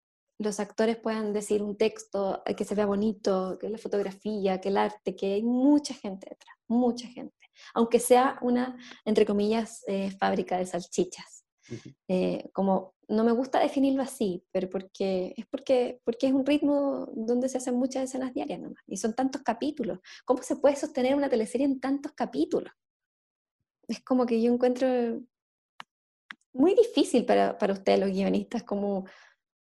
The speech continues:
Speaker 1: tantos capítulos contar de una y otra vez lo mismo, como que, no,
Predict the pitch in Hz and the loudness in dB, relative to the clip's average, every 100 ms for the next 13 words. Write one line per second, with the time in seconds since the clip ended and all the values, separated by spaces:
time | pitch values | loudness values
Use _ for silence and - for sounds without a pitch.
0 | _ _ 494 _ _ - 302 440 427 - | _ _ -20 _ _ -4 -2 -2 -6 -8
1 | - - - 294 320 302 302 262 254 240 | 2 2 4 2 4 0 0 -4 -2 0
2 | 262 294 277 - 226 262 269 254 262 254 | 2 2 0 2 4 6 6 6 4 6
3 | 254 247 240 269 240 240 240 233 247 247 | 4 4 6 6 4 2 -2 0 0 0
4 | - | -6